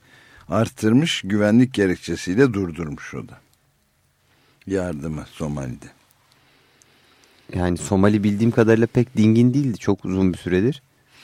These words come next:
Speaker 2: Hani geçen hafta da "Yapamayacağız artık, para bitti" açıklamasının üstüne bu açıklama gelince
Speaker 1: Evet, El Şebab
Speaker 2: biraz naylon fatura gibi oluyor <laughs> yani.
Speaker 1: El Şebab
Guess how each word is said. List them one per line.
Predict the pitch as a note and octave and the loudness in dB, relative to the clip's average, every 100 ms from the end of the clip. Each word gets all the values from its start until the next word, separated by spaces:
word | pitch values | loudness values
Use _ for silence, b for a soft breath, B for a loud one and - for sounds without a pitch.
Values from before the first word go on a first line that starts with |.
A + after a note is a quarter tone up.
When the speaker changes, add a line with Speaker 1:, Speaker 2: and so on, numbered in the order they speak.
| B | B
Speaker 2:
Hani | G2+ G2 | -2 2
geçen | G2+ - A#2+ | 2 6 6
hafta | A#2 - A2+ | 6 4 6
da | A2 | 6
"Yapamayacağız | G2+ A#2 A2+ G#2+ G2 | 6 4 4 4 4
artık, | F#2+ F#2 - | 4 2 -8
para | - G2+ G#2+ | 0 2 2
bitti" | G#2 _ - F#2 - | 0 _ 0 0 0
açıklamasının | F#2+ - - F#2+ G2 A2+ G2 | -10 -10 -2 0 0 -2 -4
üstüne | - - A2 A2 | -4 0 2 4
bu | |
açıklama | G2+ - G2+ G2+ | 2 0 0 0
gelince | G2 G#2+ E3 C3+ C#3 b b b b b - | 2 2 2 2 0 b b b b b 0
Speaker 1:
Evet, | B2 G#2 - | 2 2 -2
El | A2+ B2+ | 2 4
Şebab | B2+ - A2 | 4 2 6
Speaker 2:
biraz | A2+ A#2 | 8 6
naylon | A2+ A2 A#2 C3+ | 6 6 8 6
fatura | C3+ C3+ - D3+ | 2 -2 0 -2
gibi | C3 | 2
oluyor | F2+ F2+ - C#3 C3 | 0 0 2 4 6
<laughs> | |
yani. | G2+ F2+ E2 E2+ | 4 2 -2 -2
Speaker 1:
El | G#2 G#2+ | 0 0
Şebab | - F#2+ G2+ | 0 2 4